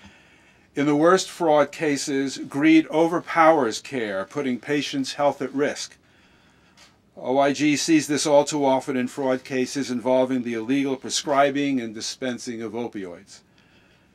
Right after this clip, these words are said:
This takedown included a hundred and twenty individuals charged with fraud relating to opioids. And in addition to the charges announced today,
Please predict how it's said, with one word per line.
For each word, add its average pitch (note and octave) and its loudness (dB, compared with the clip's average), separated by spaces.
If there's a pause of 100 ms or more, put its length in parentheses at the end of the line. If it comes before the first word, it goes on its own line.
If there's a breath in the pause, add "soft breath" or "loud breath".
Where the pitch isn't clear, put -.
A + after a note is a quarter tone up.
(160 soft breath)
This B2+ -6
takedown D3 0
included B2 -4
a B2 -8
hundred B2 -6
and A2+ -12
twenty B2+ -6
individuals A#2 -4
charged C#3 -2
with G#2+ -12
fraud C#3 -2
relating B2 -2
to B2+ -10
opioids. G2+ -10 (1120 soft breath)
And G#2+ -10
in A#2+ -6
addition E3+ 0
to C#3+ -10
the C3 0
charges D3+ 2
announced C3+ 0
today, C#3+ 0